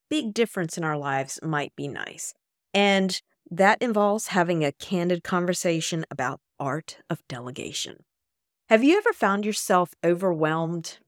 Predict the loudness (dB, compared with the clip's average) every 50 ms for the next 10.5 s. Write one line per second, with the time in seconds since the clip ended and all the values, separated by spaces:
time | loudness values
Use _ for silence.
0 | -8 -2 0 0 0 2 0 0 2 2 2 2 2 2 2 0 -2 -4 -4 -4
1 | -4 -4 -4 -8 -4 -2 -2 -2 -2 -2 -4 -6 -4 -4 -4 -4 -6 _ _ _
2 | _ _ -2 4 4 6 6 4 2 0 2 2 2 4 4 2 2 2 2 2
3 | 2 2 0 -2 -2 0 0 2 2 2 0 0 -2 -4 -2 -2 -2 -2 -2 -4
4 | -6 _ -12 -14 -6 -4 -4 -2 -2 -2 0 2 2 2 2 2 0 0 -2 -2
5 | -6 -10 -12 _ _ _ _ _ _ _ _ _ 0 4 4 4 4 2 0 _
6 | _ _ _ _ 0 4 4 6 6 4 4 2 2 4 4 4 4 2 -2 -8
7 | -14 _ _ _ _ _ _ _ _ -6 0 2 2 4 2 2 0 0 4 4
8 | 4 4 4 2 4 4 4 6 4 2 0 0 -4 -8 -6 -2 0 2 2 2
9 | 2 0 -2 -4 -6 -2 0 0 0 0 -2 -4 -4 -4 -6 -6 -2 0 2 2
10 | 4 4 4 4 4 2 0 -2 -4